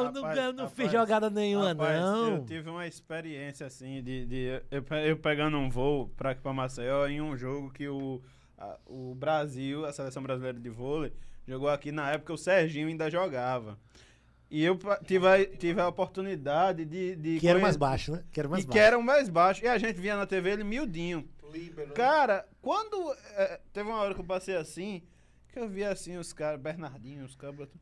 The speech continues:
Speaker 2: eu olhei assim, eu digo, os cabras gigantes, nem cabia direito no negócio.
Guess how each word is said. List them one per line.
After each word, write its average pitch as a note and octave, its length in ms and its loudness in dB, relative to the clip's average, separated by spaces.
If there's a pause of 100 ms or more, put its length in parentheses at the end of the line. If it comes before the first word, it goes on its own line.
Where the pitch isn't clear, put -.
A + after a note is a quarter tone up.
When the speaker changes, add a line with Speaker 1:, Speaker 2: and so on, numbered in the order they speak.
(320)
Speaker 2:
eu G3+ 80 -14
olhei G#3 120 -10
assim, F#3 240 -10
eu F3+ 80 -14
digo, F3+ 220 -12
os - 100 -14
cabras F#3 340 -8
gigantes, G3 580 0
nem A#3 200 -2
cabia A#3 400 2
direito F#3+ 420 2
no F#3 80 -2
negócio. E3+ 400 -2